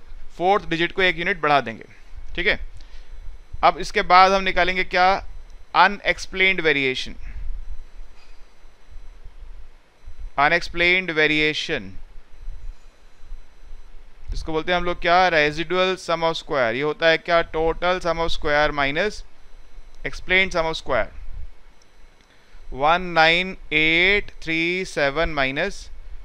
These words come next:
वन एट फाइव टू नाइन पॉइंट फ़ोर फ़ाइव एट फ़ोर। वन एट फ़ाइव टू नाइन पॉइंट फ़ोर, अच्छा, ये इसमें बहुत बड़ा है, इसको वन नाइन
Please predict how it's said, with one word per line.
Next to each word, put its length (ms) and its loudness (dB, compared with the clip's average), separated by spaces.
वन 440 2
एट 340 2
फाइव 520 2
टू 340 -4
नाइन 440 2
पॉइंट 460 -2
फ़ोर 440 -2
फ़ाइव 520 2
एट 460 0
फ़ोर। 280 2
वन 120 -2
एट 100 -2
फ़ाइव 180 -2
टू 60 -12
नाइन 160 -4
पॉइंट 180 -8
फ़ोर, 240 -4
अच्छा, 200 -6
ये 100 -4
इसमें 280 -6
बहुत 180 -2
बड़ा 200 -4
है, 60 -2
इसको 240 -12
वन 300 4
नाइन 340 2